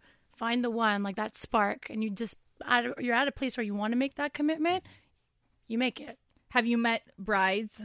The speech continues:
Speaker 2: who were getting married, like, who urgently call you and are like, "Shireen, I'm getting married, and we just met, and it was really fast. We just got engaged, and I wanna get married." And, and does that happen, or do you find that people are,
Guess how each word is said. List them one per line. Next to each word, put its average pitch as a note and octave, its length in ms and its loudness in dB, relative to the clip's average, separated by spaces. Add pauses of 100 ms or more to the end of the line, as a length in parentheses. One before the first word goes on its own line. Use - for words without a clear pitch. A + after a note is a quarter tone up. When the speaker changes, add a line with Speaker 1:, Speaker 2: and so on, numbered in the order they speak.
Speaker 2:
who A3+ 140 -2
were G3+ 240 0
getting F#3+ 320 -4
married, F#3 320 -4
like, F3+ 160 -6
who A#3 260 -8
urgently G3+ 420 0
call G3 220 -2
you F#3 140 0
and F#3 180 -2
are F#3 40 -2
like, F3+ 180 -2
"Shireen, A#3+ 480 2 (340)
I'm C#4+ 180 4
getting C#4+ 280 4
married, A3 540 0 (380)
and G#3+ 220 4 (280)
we A3 200 0
just B3+ 240 -4
met, A#3 280 2
and G#3+ 120 2
it G#3 80 0
was G3+ 160 0
really A#3 280 2
fast. G3+ 400 4
We G#3 60 -4
just A3 220 -4
got G#3+ 160 2
engaged, G3+ 320 0
and F#3+ 60 -2
I F#3 40 0
wanna F#3+ 220 -4
get G3 180 0
married." F#3 360 -2
And, F#3 180 -4
and G3+ 140 -4
does A3+ 160 0
that C4+ 180 0
happen, D4+ 440 0
or A#3+ 100 0
do A3 120 -8
you A3 60 -4
find G#3 300 -4
that G3+ 80 -6
people G3 340 -4
are, F#3 160 2